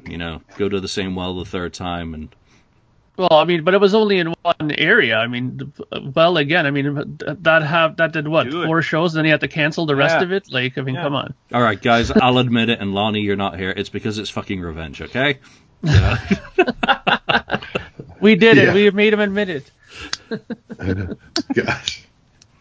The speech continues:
Speaker 1: All right, so I wanna get into a bit of Mark's backstory on this. So where do you wanna start with your backstory? Do you wanna start with, like, the, the name of the tour, the staging,
Speaker 2: Well, I
Speaker 1: or
Speaker 2: got, I'll, I'll, I'll show you what I got,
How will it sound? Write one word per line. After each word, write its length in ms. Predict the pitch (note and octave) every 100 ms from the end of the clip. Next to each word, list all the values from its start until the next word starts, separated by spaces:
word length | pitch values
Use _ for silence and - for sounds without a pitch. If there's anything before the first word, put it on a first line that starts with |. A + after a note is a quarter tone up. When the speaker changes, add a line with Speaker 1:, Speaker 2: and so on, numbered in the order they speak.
| - _ _ - G2+ - _
Speaker 1:
All 120 | A#2 A2+
right, 220 | F#2+ E2+
so 140 | - B2
I 140 | C#3
wanna 180 | G3 D3+
get 140 | C3+
into 260 | B2+ A2+ A2+
a 80 | G2+
bit 160 | G2+
of 120 | F#2 F#2
Mark's 320 | F#2 F#2 -
backstory 640 | E2+ E2 - F#2 E2 E2
on 140 | D2+ D2
this. 180 | D2+
So 280 | - G2 F#2
where 260 | - G#2+ A#2+
do 60 | C3
you 80 |
wanna 160 | A2+ G2
start 240 | F#2 F#2
with 100 | D#2 D#2
your 80 |
backstory? 440 | D#2 D2+ D2+ - D#2
Do 40 |
you 60 | E2
wanna 140 | F2
start 340 | F2 - F#2 E2
with, 140 | E2+
like, 180 | E2 D#2+
the, 240 | D#2+ E2 - - - - -
the 260 | - D#2+ D2
name 320 | F#2 F#2 G#2
of 140 | F#2+
the 80 | F#2+
tour, 720 | - - F#2+ G2 G2 G2+ G2 G2
the 140 | G2
staging, 960 | - - G2 G2 G2+ G2+ G2+ G2 G2 F2
Speaker 2:
Well, 120 | G3
I 120 | G#3+ C4
Speaker 1:
or 60 |
Speaker 2:
got, 260 | B3 A#3 - _ -
I'll, 140 | G#3+
I'll, 240 | - B3 A#3+
I'll 140 | A#3+
show 160 | - A#3+
you 80 | G#3+
what 80 |
I 120 | G3 E3
got, 300 | C#3 -